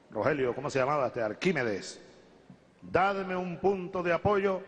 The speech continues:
y moveré al mundo". La compañera allá en Maracaibo dijo, "Chávez, que tú nunca te has olvidado de los pobres", pero ¿cómo me voy a olvidar de los pobres? Si es que yo formo parte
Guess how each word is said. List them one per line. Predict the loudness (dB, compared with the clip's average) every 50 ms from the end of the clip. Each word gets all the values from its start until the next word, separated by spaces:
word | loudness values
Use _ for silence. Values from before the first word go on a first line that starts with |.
| -12 -18 -20 -20 -20 -20 -8 -2
y | 0 0
moveré | 2 2 2 2 2 2 2
al | 0 0 -2
mundo". | -4 -6 -4 -2 -2 -2 -2 -4 -10 -20 -20 -20 -20 -20 -20 -20 -20 _ _ -20 -20 -6 -2
La | -2 0
compañera | 0 0 -2 0 0 0 2 2 2 4
allá | 4 4 2
en | 2 2
Maracaibo | 2 0 2 2 2 2 4 4 2 2
dijo, | 2 2 2 2
"Chávez, | 2 2 2 2 2 2 0 -2
que | -4 -2
tú | -2 0 0
nunca | 0 -2 -2 0 0 0 0 0 -4 -20 -20 -20 -20 -20 -20 -20 -20 -8 -2
te | 0 2
has | 4 4
olvidado | 4 4 4 4 4 4 4 4
de | 2
los | 0 0 0
pobres", | 0 0 2 2 2 0 0
pero | 0 0 -2
¿cómo | 0 -2 -2 -2 -2 -2 -4 -4 -6 -10 -14 -20 -20 -20 -20 -20 -12 -6
me | -2 0
voy | 2 4 4
a | 4
olvidar | 4 4 4 2 2 2
de | 0 -2
los | -2 -2
pobres? | -2 -2 -2 -2 -4 -10 -12 -14 -20 -20 -20 -20 -20 -20 -20 _ -20 _ -20 _ _ _ _ _ _ _ -20 _ _ _ _ _ -20 _ _ _ _ _ _ -20 -20 -20 -20 -20 -20 -20 _ _ -20
Si | -18 -6 -2 0 0
es | 2
que | 2 2
yo | 2 2
formo | 2 2 0 0 0 -2 -4 -2
parte | -2 -2 -2 -2 -4 -6 -8